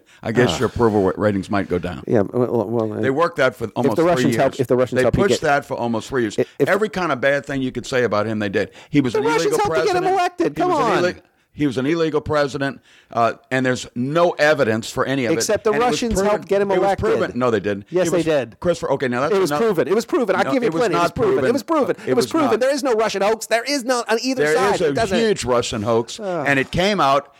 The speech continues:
Speaker 1: when, when they had the final hearing on it.
Speaker 2: All right.
Speaker 1: And, and they had absolutely
Speaker 2: You
Speaker 1: no
Speaker 2: love
Speaker 1: proof.
Speaker 2: Trump. You
Speaker 1: No,
Speaker 2: love
Speaker 1: it, it, it, it fell flat on its face.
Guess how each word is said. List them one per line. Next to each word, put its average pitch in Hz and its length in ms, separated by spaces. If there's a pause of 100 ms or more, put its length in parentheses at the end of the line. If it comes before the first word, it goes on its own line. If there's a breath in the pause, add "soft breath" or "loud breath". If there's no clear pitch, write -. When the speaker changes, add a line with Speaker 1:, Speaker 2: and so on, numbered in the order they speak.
(180 soft breath)
Speaker 1:
when, 131 260
when 135 180
they 127 80
had 139 140
the 127 80
final 143 320
hearing 143 360
on 110 200
it. 131 100 (360 soft breath)
Speaker 2:
All 165 100
right. 123 80
Speaker 1:
And, - 120
and 127 160
they 123 80
had 127 180
absolutely 135 440
Speaker 2:
You 269 80
Speaker 1:
no 269 60
Speaker 2:
love 208 160
Speaker 1:
proof. 240 100
Speaker 2:
Trump. 214 200 (100)
You 170 120
Speaker 1:
No, 175 60
Speaker 2:
love 151 120
Speaker 1:
it, 175 140
it, 156 160
it, 156 100
it 151 160
fell 156 220
flat 180 260
on 190 140
its 139 120
face. 151 420